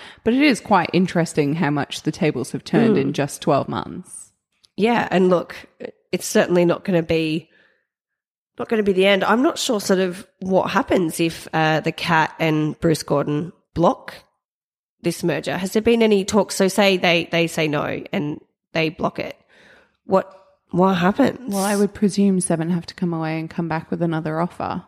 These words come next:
Speaker 1: or give up the ghost, which if we know anything about James Warburton, that won't happen. <laughs> So, yeah, it'll be an interesting one to watch.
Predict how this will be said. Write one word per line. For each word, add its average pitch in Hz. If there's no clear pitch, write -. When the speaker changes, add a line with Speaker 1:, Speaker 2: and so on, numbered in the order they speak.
Speaker 1:
or 151
give 156
up -
the 156
ghost, 151
which -
if 165
we 156
know 147
anything 151
about 147
James 151
Warburton, 190
that 226
won't 254
happen. 226
<laughs> -
So, 175
yeah, 262
it'll 220
be 233
an 220
interesting 180
one 156
to 165
watch. 165